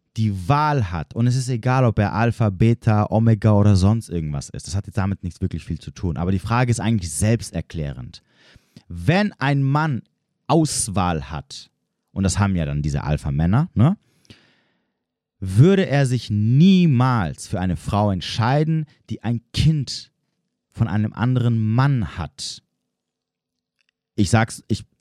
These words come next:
als Beispiel, wenn ein Mann zwei Frauen kennenlernt, absolut identisch, beide der gleiche Typ, gleicher Charakter, gleiches Alter, der einzige Unterschied ist,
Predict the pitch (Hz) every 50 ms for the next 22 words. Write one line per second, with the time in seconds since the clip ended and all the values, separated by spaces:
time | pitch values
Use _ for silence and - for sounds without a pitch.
0 | _ _ _ - 123 123 - 147 151 151 147 - - 104 82 64 - _ _ _
1 | _ _ _ _ _ _ _ - - 120 143 147 151 165 175 180 165 - 165 151
2 | 139 - 135 131 131 117 - - 107 87 80 73 69 65 58 52 - - _ _
3 | _ _ _ _ _ _ _ _ _ - - 151 160 143 - - 156 156 139 -
4 | - 120 113 117 107 104 98 - 76 67 - - _ _ _ _ _ _ _ _
5 | _ _ _ - 92 117 117 120 120 117 110 95 107 92 90 - 95 78 - -
6 | 202 214 214 - - - _ _ _ _ _ _ _ - - 208 196 185 - 76
7 | - - 90 101 156 180 175 - - 170 160 160 160 160 _ _ _ _ - 101
8 | 90 87 82 - 80 - - - 127 156 160 170 - - 165 156 156 156 _ _
9 | _ _ _ _ - - 110 98 135 196 240 254 240 - 214 190 170 165 180 208
10 | 202 180 175 151 - - 104 - - 139 135 101 - -